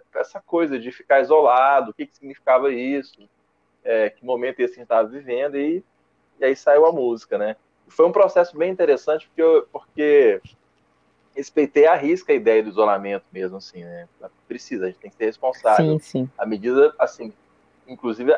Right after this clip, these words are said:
Speaker 1: até pensando aqui que isolamento é um privilégio, né? Assim, a maioria das pessoas não consegue. A população negra, então, que tá, na maioria das vezes,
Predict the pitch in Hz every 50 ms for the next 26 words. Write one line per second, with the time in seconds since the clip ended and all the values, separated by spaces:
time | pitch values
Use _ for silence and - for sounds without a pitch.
0 | - - 117 - - 139 143 143 165 165 156 - - 151 147 131 127 _ _ -
1 | 135 131 _ _ 165 160 160 156 143 123 107 98 90 87 104 98 _ _ _ _
2 | _ _ _ _ _ _ - 147 160 135 151 147 143 135 123 110 110 110 117 127
3 | 127 - 147 147 143 160 147 139 165 175 170 147 127 123 120 110 - - 98 98
4 | 98 95 - _ - 92 90 87 87 90 90 92 98 101 98 117 123 127 143 143
5 | - - 147 - - 147 135 151 160 - 185 196 - _ - 123 117 123 - _
6 | _ 156 156 165 165 - - 180 175 156 151 151 143 147 147 139 - 135 135 143
7 | 165 185 170 - - _ _ 131 - _ - 135 139 151 165 - - _ _ _
8 | _ _ _ _ - 117 120 123 123 127 131 131 123 110 107 117 117 113 110 113